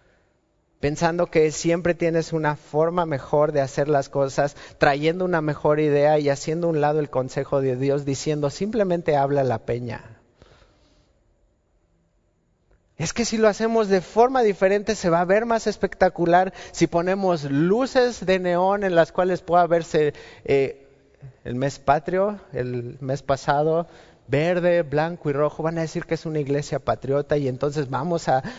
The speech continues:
traer a más gente y de repente cuando Oliver y Omar estén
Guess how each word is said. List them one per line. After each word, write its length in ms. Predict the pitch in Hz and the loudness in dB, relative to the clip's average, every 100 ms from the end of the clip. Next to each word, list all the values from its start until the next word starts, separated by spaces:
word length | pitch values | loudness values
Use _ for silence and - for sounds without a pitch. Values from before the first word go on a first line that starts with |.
| - | -4
traer 360 | 139 131 147 160 | -2 0 0 0
a 80 | |
más 280 | 156 143 156 | -2 -4 -4
gente 380 | - 156 151 156 | -4 -6 -2 -2
y 80 | 156 | 2
de 140 | 147 | 2
repente 420 | 135 135 151 160 | 2 0 0 0
cuando 380 | 156 151 135 131 | 2 0 2 0
Oliver 640 | - 131 151 165 165 170 170 - - - _ _ _ | 2 2 2 4 4 4 0 -8 -20 -20 _ _ _
y 80 | 135 | -2
Omar 320 | 143 143 160 | 0 2 0
estén 400 | 156 - 156 170 | -2 -2 -2 -2